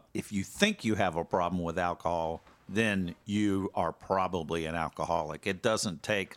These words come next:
a lot to be an alcoholic. Just thinking I'm an alcoholic or I might have a problem with alcohol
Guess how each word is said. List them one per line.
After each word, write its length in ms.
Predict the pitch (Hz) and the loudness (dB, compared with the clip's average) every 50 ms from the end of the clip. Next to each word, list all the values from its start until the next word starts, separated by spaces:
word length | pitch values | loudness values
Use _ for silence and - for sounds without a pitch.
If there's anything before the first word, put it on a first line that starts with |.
| - - | -12 -10
a 60 | 87 | -8
lot 580 | 82 80 87 101 107 107 101 85 - - 180 - | -8 -2 2 2 2 2 0 -4 -8 -12 -10 -8
to 100 | 107 82 | -8 -8
be 180 | 73 85 85 | -6 -6 -6
an 100 | 80 82 | -4 -2
alcoholic. 560 | 87 82 82 - 82 - 104 101 92 - - - | -2 -4 -2 -4 -2 0 0 0 0 -4 -6 -4
Just 300 | - 240 226 - - - - - _ _ - | -2 -2 0 -2 -4 -6 -10 -18 _ _ -2
thinking 480 | 165 202 240 - - 110 95 87 85 76 | -2 -2 -2 -4 -4 -4 -2 -2 -2 -2
I'm 160 | 80 85 85 | -2 -2 -2
an 100 | 80 80 | -2 -2
alcoholic 680 | 87 82 73 - - 73 76 76 69 71 69 78 - - - - - - - - _ | -2 -2 -2 -2 -2 -2 -2 -2 -2 -4 -6 -8 -8 -10 -12 -20 -20 -20 -20 -18 _
or 180 | - 98 101 104 | 2 2 4 4
I 80 | 98 101 | 4 4
might 460 | 104 110 110 110 113 113 - - - | 4 4 4 4 2 0 -2 -2 0
have 280 | - 107 92 85 80 87 - - | 2 2 2 2 0 -8 -6 -4
a 60 | 98 | -6
problem 560 | - - - - 95 85 80 82 80 80 76 71 | -6 -4 -2 0 0 2 0 -2 -4 -6 -6 -6
with 180 | 82 80 78 | -6 -4 -2
alcohol 600 | 82 87 87 - - 78 76 76 69 67 76 - | 0 -2 -2 -2 -4 -6 -4 -4 -4 -4 -4 -8